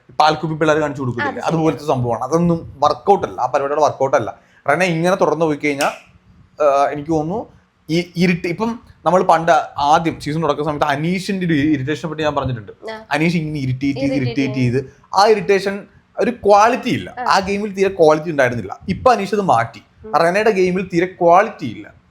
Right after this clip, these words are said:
Speaker 2: ഉം.
Speaker 1: റെന മിണ്ടാതിരുന്നു, ഒന്നും ചെയ്തില്ല. ഇപ്പൊ നമ്മൾ ഈ വാഴ ഗെയിം എന്ന് പറയുമല്ലോ,
Speaker 2: ആ.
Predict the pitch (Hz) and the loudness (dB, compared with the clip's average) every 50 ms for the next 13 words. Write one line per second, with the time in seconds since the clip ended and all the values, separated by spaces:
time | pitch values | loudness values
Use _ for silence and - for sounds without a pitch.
0 | - - 208 196 156 170 208 247 233 190 180 180 226 254 254 247 226 208 175 139 | -16 -12 -6 -2 -2 0 0 0 0 0 2 2 2 2 4 0 0 0 0 0
1 | 143 160 196 214 208 208 190 185 170 - - 190 196 196 - - _ _ - 160 | 0 -2 -2 -4 -4 0 0 0 0 2 2 0 0 0 -4 -14 _ _ -8 -4
2 | 175 196 220 226 185 - _ - 135 156 160 170 180 190 214 247 247 202 220 196 | -2 0 0 0 -2 -6 _ -4 0 2 4 4 4 4 4 4 4 2 2 0
3 | 185 185 180 160 147 120 113 107 104 98 98 - 240 233 214 | 0 0 2 2 2 0 0 -4 -6 -8 -8 -8 -8 -8 -8